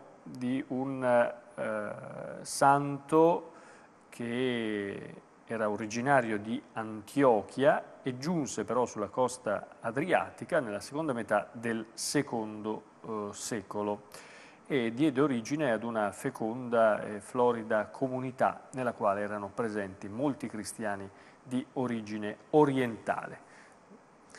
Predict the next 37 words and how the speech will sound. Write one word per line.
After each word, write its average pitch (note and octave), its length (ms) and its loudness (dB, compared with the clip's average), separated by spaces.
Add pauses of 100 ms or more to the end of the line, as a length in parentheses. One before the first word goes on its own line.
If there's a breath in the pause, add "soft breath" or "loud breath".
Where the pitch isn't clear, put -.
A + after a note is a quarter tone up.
(280 loud breath)
Il E3 80 -2
sole A3+ 160 10
è - 20 4
sorto F3 260 8
alle D#3+ 80 8
cinque D#3+ 280 2
e - 20 6
quarantaquattro, D3 680 4
tramonterà A#2+ 420 2
alle A2+ 120 4
venti A2+ 220 -4
e G#2+ 40 -2
quarantacinque. G#2 640 -4
Allora, C3 160 6
andiamo F3+ 220 10
a E3 40 10
vedere E3 200 10
il B2+ 240 2
tempo. F#2 480 0
Il G#2 160 -6
tempo E3+ 400 4
con C3+ 320 4
il B2 100 -4
sito C3 460 -2
della F#2+ 180 -2
Protezione G2+ 500 -8
Civile G#2+ 300 -2
delle A2+ 200 4
Marche, G3 580 8
che A#2 180 -2
per G#2+ 220 0
oggi B2 340 2
prevede A2+ 400 0
cielo A2 220 0
sereno G#2 380 -2
poco G2 260 -4
nuvoloso, D#3+ 600 4